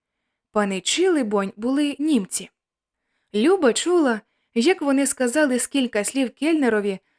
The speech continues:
дуже чистою німецькою мовою, і не звернула одмінної уваги на своїх сусідів.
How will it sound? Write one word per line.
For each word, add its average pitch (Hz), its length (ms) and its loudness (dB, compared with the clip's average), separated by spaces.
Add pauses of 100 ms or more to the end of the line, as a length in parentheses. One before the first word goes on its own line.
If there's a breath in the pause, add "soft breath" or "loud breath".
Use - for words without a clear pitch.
(140)
дуже 269 360 2
чистою 302 680 0
німецькою 254 600 0
мовою, 190 500 0 (840)
і 226 120 4
не 220 120 2
звернула 202 540 0
одмінної 226 640 0
уваги 240 480 -2
на 240 120 0
своїх 240 340 -4
сусідів. 214 500 -6